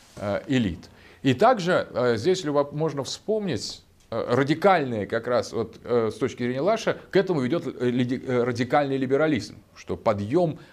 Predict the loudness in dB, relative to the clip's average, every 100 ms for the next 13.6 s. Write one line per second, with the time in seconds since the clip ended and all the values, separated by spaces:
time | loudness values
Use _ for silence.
0 | -4 -2 2 0 0 -4 -8 -10 -10 -8
1 | -2 -2 0 0 2 2 2 2 2 2
2 | 2 0 -4 -4 -2 -2 -4 -4 -4 -2
3 | -2 -2 -6 -20 -8 -4 -2 -2 0 0
4 | 0 0 -2 -2 -2 -2 -2 0 0 2
5 | 2 0 0 -2 2 4 4 2 -2 -8
6 | -6 -6 -6 -6 -6 -6 -6 -6 -8 -4
7 | -6 -6 -12 -14 -14 -14 -20 -20 -20 -10
8 | -8 -8 -8 -8 -4 -2 -2 -4 -4 -4
9 | 0 2 4 2 0 -4 -2 -2 -2 2
10 | 2 2 2 0 0 0 0 0 -2 0
11 | 0 0 -2 -2 -4 0 -2 0 -2 -2
12 | -10 -6 0 2 4 4 2 -4 -8 -8
13 | -8 -6 -6 -6 -6 -6